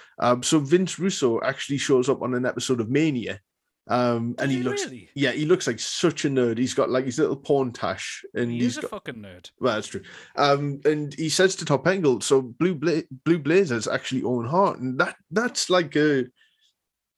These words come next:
Speaker 1: a really revealing thing for W W F in nineteen ninety-four to give away the identity of someone or admit that someone had a previous gimmick.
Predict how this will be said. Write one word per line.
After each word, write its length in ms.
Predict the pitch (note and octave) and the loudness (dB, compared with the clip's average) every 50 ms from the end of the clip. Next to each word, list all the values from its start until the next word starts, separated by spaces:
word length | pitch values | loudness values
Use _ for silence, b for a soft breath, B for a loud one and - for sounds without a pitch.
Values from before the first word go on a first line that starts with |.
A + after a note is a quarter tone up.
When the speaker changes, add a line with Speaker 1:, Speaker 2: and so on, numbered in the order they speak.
| _ _ _ _ _ - | _ _ _ _ _ -2
Speaker 1:
a 80 | D3+ D#3 | -2 0
really 380 | C#3+ D3+ F#3 G3+ A3 G#3+ G3 | 4 4 4 4 4 2 0
revealing 600 | F3 D#3+ D#3 C3+ B2+ C#3+ D#3 E3+ D#3 D3+ C#3+ C3 | -2 -2 -4 -4 -4 -2 -2 0 0 -2 -2 -4
thing 340 | A#2+ - E3+ G#3+ B3+ C4 A#3 | -2 0 0 0 0 0 -2
for 120 | - - | 0 -2
W 300 | D3+ B2 D3+ D3+ D#3 D3 | 0 2 2 2 2 2
W 240 | - D3 C3+ C3 C3 | 2 0 0 2 2
F 140 | F#3 G#3 - | 2 0 0
in 80 | E3+ C#3 | -4 -4
nineteen 240 | C#3 B2 - C#3 | -4 -4 -4 -2
ninety-four 520 | C#3 C3+ B2 - A#2 - - F#3+ G#3+ F3+ B2+ | -2 -2 -2 -2 -4 0 2 4 4 4 2
to 520 | - - C3 B2 B2+ B2 B2 B2 B2 - - - | 0 0 2 2 4 4 2 2 0 -2 -4 -2
give 200 | - D3+ C#3 D3 | -2 0 0 0
away 260 | C#3 C3 C#3 C3 C3+ | 0 2 2 2 2
the 140 | B2 B2+ B2+ | 2 2 0
identity 680 | B2 B2+ A#2 - C3 D#3+ F#3 - G#3+ - - E3 C#3+ | 0 0 0 -2 -2 -2 -2 -4 -6 -6 -2 -2 -2
of 120 | B2 A2+ | -2 -2
someone 240 | - - A2+ A#2 A2+ | -2 -2 -2 0 0
or 160 | A2 A2 A#2 | 0 0 0
admit 360 | B2 A#2 A#2 C#3 D#3 F#3+ G#3+ - | 0 -2 0 0 0 0 2 0
that 100 | F3 D#3+ | -2 -2
someone 320 | - - C#3 C3 C3 B2+ | -2 -2 -2 -2 -2 -2
had 140 | A#2+ C3 B2+ | -2 -2 -4
a 40 | B2+ | -4
previous 500 | - - C#3 C#3 C3+ A#2+ B2 B2 G2+ - | -4 -2 -4 -4 -2 -2 -2 -2 -4 -2
gimmick. 420 | - - F3+ A3+ F#3+ G#2 - - | 0 0 0 0 -2 -4 -8 -10